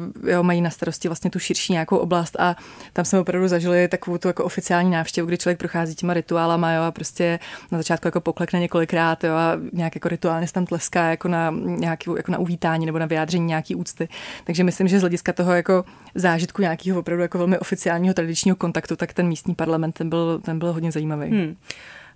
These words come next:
Speaker 2: A to je možná teda ještě jako dobrý dodat, že vlastně ta západní province je jako unikátní tím, že tam vedle sebe existují dvě struktury. Jako je tam ta státní struktura, kde jsou tam vlastně různý jako všechny ministerstva, takže je tam místní pobočka ministerstva zemědělství,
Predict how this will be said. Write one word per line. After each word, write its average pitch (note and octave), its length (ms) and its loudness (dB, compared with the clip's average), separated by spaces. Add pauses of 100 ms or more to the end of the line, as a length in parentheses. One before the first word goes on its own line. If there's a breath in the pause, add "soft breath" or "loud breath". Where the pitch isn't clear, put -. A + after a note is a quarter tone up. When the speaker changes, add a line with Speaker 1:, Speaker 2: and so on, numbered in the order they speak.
(120)
Speaker 2:
A F#3+ 60 0
to F#3+ 120 -2
je F3+ 100 4
možná F#3 300 0
teda G3 160 -2
ještě F#3+ 240 -4
jako F#3+ 200 -4
dobrý F#3+ 280 -6
dodat, E3+ 280 -4
že F3+ 140 -6
vlastně E3+ 300 -4
ta F3+ 120 -6
západní F3 460 -2
province E3+ 400 -4
je F3+ 40 2
jako F3 200 -4
unikátní F3 800 -2
tím, E3 300 0
že F3+ 160 -2
tam F3 180 -2
vedle E3+ 200 0
sebe F3+ 260 0
existují E3+ 720 0
dvě E3+ 640 2
struktury. E3 560 -4
Jako D3 280 -8
je D#3 100 -6
tam D#3+ 360 -4
ta D#3+ 140 -6
státní D#3+ 480 -2
struktura, G3+ 600 -2
kde E3+ 120 -8
jsou E3 180 -6
tam D#3+ 160 -4
vlastně D#3 280 -4
různý D#3+ 300 -6
jako D3+ 240 -8
všechny - 260 -8
ministerstva, E3 720 -2
takže D#3 200 -10
je D#3+ 60 -10
tam D#3 140 -8
místní D#3 300 -6
pobočka C#3 360 -10
ministerstva D#3 500 -8
zemědělství, D#3 920 -4